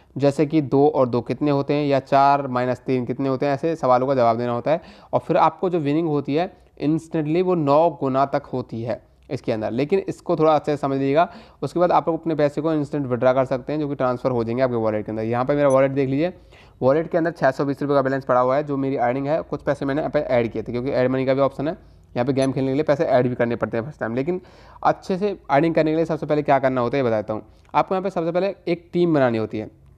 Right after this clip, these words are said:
एक तो होता है दस रुपये में, जिसमें आप लोग नब्बे रुपये जीत सकते हो, एक है बीस रुपये में, जिसके बाद आपको एक सौ अस्सी रुपये जीत सकते हो, यानी नौ गुना तक अर्निंग है। इसे समझने के लिए आपको यहाँ पे एक प्ले का ऑप्शन मिलेगा, फ्री प्ले। इसे फ्री प्ले एक बार कर लेना।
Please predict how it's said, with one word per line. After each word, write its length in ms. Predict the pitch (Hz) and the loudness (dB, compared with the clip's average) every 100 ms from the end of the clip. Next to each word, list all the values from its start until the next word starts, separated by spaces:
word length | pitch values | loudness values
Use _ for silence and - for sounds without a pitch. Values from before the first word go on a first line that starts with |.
| - - - - - - | -20 -20 -20 -20 -16 -8
एक 140 | 143 | -2
तो 80 | 170 | 0
होता 140 | 170 180 | 2 4
है 60 | |
दस 180 | 151 139 | 4 2
रुपये 180 | 143 147 | 0 0
में, 100 | 156 | 0
जिसमें 240 | 139 151 143 | 0 0 2
आप 180 | 127 | 2
लोग 100 | 131 120 | 2 0
नब्बे 220 | 117 127 | 2 2
रुपये 160 | 131 | 2
जीत 140 | 127 127 | -2 -4
सकते 260 | 131 - | -6 -4
हो, 500 | 160 - - - - | -6 -6 -20 -10 -2
एक 140 | 151 156 | 0 2
है 80 | 139 | 2
बीस 220 | 135 139 | 0 -2
रुपये 140 | 147 | -2
में, 120 | 160 160 | -2 -4
जिसके 200 | - 156 | 0 2
बाद 200 | 147 151 | 2 2
आपको 360 | 131 151 175 - | -2 0 -2 -2
एक 140 | 151 143 | -4 -2
सौ 120 | 151 | -4
अस्सी 280 | - - 151 | -4 -2 0
रुपये 160 | 131 117 | 0 0
जीत 120 | 113 | -2
सकते 200 | 110 120 | -4 -2
हो, 40 | |
यानी 120 | 135 175 | 0 2
नौ 220 | 139 139 | 2 2
गुना 200 | 131 123 | 2 -2
तक 160 | 139 - | -4 -2
अर्निंग 300 | 127 113 110 | -2 -2 -6
है। 100 | 107 - - - - - | -10 -16 -20 -20 -20 -10
इसे 260 | 165 220 208 | -4 0 0
समझने 400 | 180 156 175 190 | 2 2 2 2
के 60 | 180 | 2
लिए 100 | 170 | 4
आपको 220 | 165 180 | 2 0
यहाँ 80 | 180 | -2
पे 60 | |
एक 80 | 185 | 0
प्ले 180 | 160 156 | 0 2
का 80 | 160 | 2
ऑप्शन 200 | 147 139 | 0 -2
मिलेगा, 200 | 127 175 | 0 0
फ्री 240 | - 147 | 2 0
प्ले। 240 | 131 110 - - - - - | 0 -4 -8 -16 -20 -20 -6
इसे 300 | 160 185 220 165 - | -2 2 2 0 -2
फ्री 200 | 156 165 | 0 2
प्ले 200 | 170 175 | 2 2
एक 160 | 165 | 4
बार 100 | 156 | 4
कर 120 | 139 | 4
लेना। 300 | 127 131 160 | 2 2 0